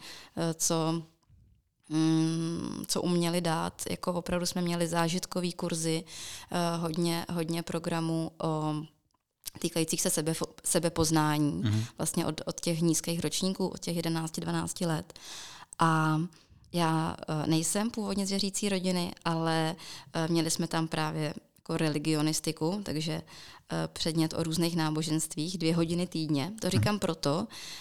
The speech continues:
Speaker 1: eh, že to bylo strašně důležitý zjistit, že se lidi umějí nějak bavit o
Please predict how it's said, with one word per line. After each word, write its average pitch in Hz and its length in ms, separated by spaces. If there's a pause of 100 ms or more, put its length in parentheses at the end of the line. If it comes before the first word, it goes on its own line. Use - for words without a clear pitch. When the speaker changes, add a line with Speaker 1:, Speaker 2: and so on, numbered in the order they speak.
Speaker 1:
eh, 170 240
že 175 120
to 180 80
bylo 196 120
strašně 214 300
důležitý 202 520
zjistit, 160 380
že 160 460 (400)
se - 160
lidi 165 200
umějí 175 260
nějak 165 220
bavit 147 380
o 156 240